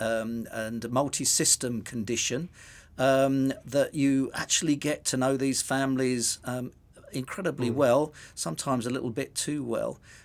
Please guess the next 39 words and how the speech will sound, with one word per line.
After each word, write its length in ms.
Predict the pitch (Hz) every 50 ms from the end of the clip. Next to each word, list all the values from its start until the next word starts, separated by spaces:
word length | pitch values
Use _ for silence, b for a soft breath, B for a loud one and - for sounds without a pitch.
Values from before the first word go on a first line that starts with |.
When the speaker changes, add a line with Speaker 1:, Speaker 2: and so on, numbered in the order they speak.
| B B
Speaker 1:
And 120 | 160 170
it's 160 | 165 - -
about 580 | 180 - - - - 202 202 190 180 180 - 165
working 420 | 147 160 156 151 147 - - 156 156
with 180 | 147 143 -
colleagues 600 | - - - 196 180 156 123 117 117 - - - -
that 180 | 127 - -
are 100 | 160 127
motivated 840 | 127 131 131 139 143 131 - - 131 - 131 135 127 - - 131 120
to 100 | - -
do 200 | - 135 127 120
the 100 | 120 123
same 320 | - - 123 135 135 135
thing. 380 | 135 - - 170 170 180 185 - B B B B B B B B B
And 160 | 131 131 143
that, 360 | 147 147 147 - - - - 139
uh, 220 | 131 127 127 - -
that 200 | - 131 - -
team 320 | - - - 160 143 139 131
working, 600 | 127 135 127 123 117 - - 131 123 123 104 - - B B B B B
um, 280 | - 120 120 120 120 -
is 180 | - 127 113 127
really 400 | 139 131 143 139 135 135 135 131
important 440 | 127 123 - - 147 135 - 151 151
and 120 | 139 120
a, 180 | 120 120 123 - -
and 140 | 127 123 127 -
a 120 | 120 120 117
really, 540 | 143 139 131 143 139 127 127 120 120 117 B B B B B B -
uh, 240 | 131 113 117 117
great 360 | - - 151 131 131 123 - - -
atmosphere 500 | - 131 - 117 - - - 139 123 113
to 120 | 113 - 117
be 120 | 123 117
working 360 | 117 120 120 117 117 - 95
in. 160 | 95 98 107 - -
And 100 | 135 156
I 60 | 147
suppose 580 | - - 165 - - 202 190 190 170 135 -